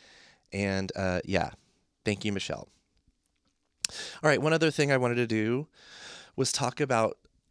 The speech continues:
I, I'm a big fan of, like, it's the end of the year, let's look back and let's focus on,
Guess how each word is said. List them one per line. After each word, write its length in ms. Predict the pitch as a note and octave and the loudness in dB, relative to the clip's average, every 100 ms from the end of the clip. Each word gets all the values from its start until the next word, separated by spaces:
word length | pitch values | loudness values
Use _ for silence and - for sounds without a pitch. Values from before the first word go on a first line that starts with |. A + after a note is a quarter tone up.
| _ _ - | _ _ 6
I, 140 | D3 | 6
I'm 180 | C#3+ D#3 | 8 6
a 60 | D3+ | 4
big 260 | C3+ C#3 | 2 0
fan 340 | - B2+ A#2 A2+ | 0 0 2 2
of, 160 | G2+ | 2
like, 340 | G2 F#2 F2 - - - | 4 2 2 -8 -12 -6
it's 180 | E3 - | -4 -2
the 180 | E3+ D3+ | -4 -4
end 140 | B2 C3 | -2 -2
of 80 | |
the 80 | C3 | -2
year, 220 | B2 A2 | 0 0
let's 240 | A2 G#2+ - | 0 -2 -2
look 240 | G#2 - | -4 -4
back 380 | - G#2+ - - - | -6 -6 -12 -20 -14
and 140 | F2+ F#2+ | -6 -6
let's 160 | F2+ | -6
focus 480 | - D#2 - E2 - | -6 -6 -6 -8 -6
on, 400 | F2 D#2+ D#2+ | -8 -8 -8